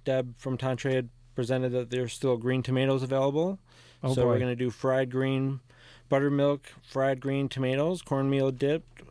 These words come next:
Speaker 1: from Ernst Farms, and, uh, little bacon jam from Steinheiser Farms in Ann Arbor,
Speaker 2: Wow.
Speaker 1: and, uh, little brinery hot sauce, and maybe an egg on top. So, uh, it all came together pretty much last minute. I'm pretty excited.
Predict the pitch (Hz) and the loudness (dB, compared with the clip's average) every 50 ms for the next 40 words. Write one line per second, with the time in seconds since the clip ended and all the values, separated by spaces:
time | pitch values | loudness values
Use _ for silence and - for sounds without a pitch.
0 | - - - 127 123 127 127 131 123 - - 139 139 143 160 170 190 196 180 - | -18 -10 -6 -4 -4 -2 -2 -4 -4 -4 -4 -2 0 0 0 0 -2 -4 -6 -8
1 | - - - 143 135 135 131 131 131 123 127 127 123 123 123 123 117 - - - | -12 -12 -6 -4 -2 0 0 0 0 0 0 0 2 2 0 -2 -4 -8 -14 -20
2 | - - - - - - - - - - 135 131 131 127 123 120 131 143 135 151 | -20 -20 -20 -20 -20 -20 -20 -18 -4 -2 2 2 2 2 4 4 2 2 4 2
3 | 147 139 135 143 147 147 135 147 139 123 - - 151 139 143 147 147 147 151 147 | 2 4 4 4 4 2 2 0 -2 -2 0 0 2 2 4 4 4 4 4 4
4 | 139 147 143 - - 147 143 147 156 160 151 143 143 143 143 143 143 143 147 151 | 2 0 -2 0 2 2 4 4 2 2 2 2 0 2 2 2 2 2 2 2
5 | 147 165 185 208 220 220 - - - - 143 143 139 139 139 139 139 135 135 131 | 2 2 0 0 0 -2 -6 -8 -8 -6 -2 0 0 0 2 2 2 2 4 4
6 | 131 131 127 - - - - - - - - - - - - 135 131 127 135 139 | 2 0 -2 -6 -12 -20 -20 -20 -20 -20 -20 -20 -16 -4 -2 -2 0 2 2 4
7 | 147 156 160 160 151 151 160 170 170 - - 185 185 196 214 226 - - - 143 | 4 4 4 4 4 4 2 2 0 0 -2 -2 -2 0 -2 -4 -6 -8 -8 -6
8 | 135 135 131 127 117 107 - _ _ - - - - - - 123 127 123 135 131 | -6 -6 -6 -8 -10 -12 -16 _ _ -20 -20 -20 -20 -16 -12 -10 -6 -4 -4 -4
9 | 135 135 135 120 123 120 117 110 117 110 117 120 - - - - 117 113 117 117 | -2 -2 -2 -2 -2 -4 -4 -4 -6 -6 -8 -10 -12 -16 -12 -8 -8 -6 -6 -6
10 | 117 120 120 123 - - - - - - - 127 117 117 113 117 127 - - - | -8 -10 -12 -16 -18 -20 -20 -20 -18 -14 -10 -10 -8 -8 -8 -10 -12 -14 -18 -20
11 | - - - - - 147 143 - - 147 143 139 127 135 131 131 127 123 - - | -20 -20 -14 -6 -4 -2 -2 -2 -2 0 0 0 2 2 2 2 0 -2 -2 -4
12 | 135 131 120 120 117 - 120 120 120 117 - - 120 120 120 123 123 120 123 127 | -4 -4 -4 -4 -6 -6 -6 -6 -6 -6 -6 -8 -8 -6 -6 -8 -8 -10 -10 -12
13 | 123 - - - - 127 123 120 - - 123 120 117 120 123 123 123 123 | -16 -20 -20 -14 -12 -10 -10 -10 -8 -6 -4 -4 -2 -4 -4 -6 -6 -10